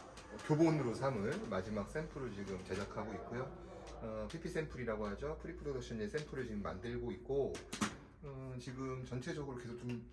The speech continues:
디테일하게 더 수정을 하고 있어요. 어, 지금 벌써 여섯 번째 샘플인데도 계속 고칠 게 나와요. 그래서 최대한 여러분들께 저희가 완성도를 높여드리기 위해서,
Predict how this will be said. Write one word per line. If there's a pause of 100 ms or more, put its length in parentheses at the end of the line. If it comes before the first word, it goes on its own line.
(160)
디테일하게
더
수정을
하고
있어요. (520)
어, (140)
지금
벌써 (400)
여섯
번째
샘플인데도
계속
고칠
게
나와요.
그래서 (500)
최대한
여러분들께
저희가
완성도를
높여드리기
위해서,